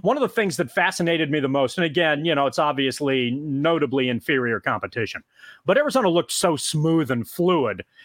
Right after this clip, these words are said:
and it looked like even bringing in all of these new players and trying to incorporate them effectively, there was an understanding of where they were supposed to be on the floor, an understanding of how to break down your opponent, an understanding of where a teammate or a secondary teammate was,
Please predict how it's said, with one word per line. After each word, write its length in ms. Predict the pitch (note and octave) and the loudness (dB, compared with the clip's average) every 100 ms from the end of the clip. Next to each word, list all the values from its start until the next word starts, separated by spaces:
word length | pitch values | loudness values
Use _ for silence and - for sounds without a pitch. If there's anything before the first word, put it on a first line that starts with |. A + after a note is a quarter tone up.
| - | -4
and 140 | F#3 F#3 | -2 0
it 100 | F#3+ | 2
looked 280 | G3 A3 | 0 0
like 260 | G#3 F#3+ - | 0 -2 0
even 240 | F#3+ F#3+ | -2 0
bringing 400 | D3 E3 F#3+ E3+ | 0 0 2 0
in 180 | E3 D#3 | 0 0
all 640 | D#3+ E3+ F#3 G3 G3+ F3+ | -2 0 2 4 4 2
of 320 | E3 C3 A#2+ - | 0 -2 -10 -2
these 500 | E3 D#3+ D#3 B2+ C#3 | 0 2 0 -2 -4
new 280 | D#3 F3+ | 0 0
players 600 | F3 - F3 E3+ E3 C#3 | -2 -2 0 2 2 0
and 120 | D3 B2+ | -4 -2
trying 300 | F3 D#3+ D3 | -2 -2 0
to 120 | C#3+ | -2
incorporate 680 | C3 - F#3+ - D#3+ D3 | -2 -2 -2 0 0 0
them 160 | E3 D#3 | 0 -2
effectively, 800 | A#2+ - A3 - D3+ C#3+ C3 A#2+ - - - | -2 0 0 0 -2 0 0 -2 -8 -20 -4
there 260 | B2 G3 | 2 2
was 220 | F#3 F3+ F3+ | 2 0 0
an 120 | E3+ | -2
understanding 760 | F#3 G#3+ G3+ - G3+ F#3+ F#3 | -2 0 -2 -2 -2 0 0
of 100 | D3+ | 0
where 160 | B2+ D3 | 0 0
they 120 | C#3+ | 2
were 100 | C3+ | 0
supposed 380 | - A2+ C3+ B2 | -4 -2 -2 -2
to 60 | B2+ | -2
be 100 | B2+ | 0
on 160 | A#2 | 0
the 80 | A2+ | -2
floor, 460 | - G3 G3+ G#3 G3 - - | -2 2 2 0 -4 -14 -10
an 120 | B2 D#3+ | -2 0
understanding 600 | E3+ - - E3+ E3+ D3 | 0 0 0 0 0 0
of 80 | |
how 140 | C#3 D3+ | 0 0
to 60 | |
break 260 | B2+ C#3 B2 | 0 0 0
down 220 | C#3+ C3 | 0 0
your 140 | A#2+ A2 | 0 -2
opponent, 520 | - G3+ G3 F#3 E3+ | -2 0 2 0 0
an 100 | C#3+ | 0
understanding 640 | D#3 C#3+ - D#3 D3 C#3+ | 0 -2 -2 0 0 0
of 100 | C3 | 0
where 180 | C3 A#2 | 0 0
a 60 | |
teammate 540 | A2+ F#3+ F3 D3+ D3 D3+ | -2 -2 0 0 0 -2
or 180 | D3 A#2 | -2 -2
a 40 | |
secondary 600 | - G3+ F#3 F3 D#3+ D#3 | -2 -4 -2 0 0 0
teammate 480 | C3+ E3+ D3 D3 C#3+ | -2 -4 -2 0 0
was, 400 | C#3+ C#3 C3 B2+ | 2 2 2 -2